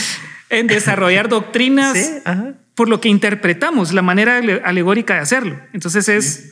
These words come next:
Speaker 1: es un balance que yo considero el Espíritu Santo es el que te lleva
Speaker 3: Ah, pero
Speaker 1: a
Speaker 3: por
Speaker 1: través
Speaker 3: ej-
Speaker 1: de la luz de las escrituras a poder extraer.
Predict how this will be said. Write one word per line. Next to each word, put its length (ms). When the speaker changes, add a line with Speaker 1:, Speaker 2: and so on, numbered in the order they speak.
Speaker 1:
es 120
un 120
balance 420
que 60
yo 80
considero 280
el 80
Espíritu 380
Santo 200
es 100
el 80
que 100
te 160
lleva 500
Speaker 3:
Ah, 120
pero 140
Speaker 1:
a 120
Speaker 3:
por 60
Speaker 1:
través 180
Speaker 3:
ej- 40
Speaker 1:
de 80
la 100
luz 260
de 80
las 160
escrituras 680
a 140
poder 440
extraer. 1040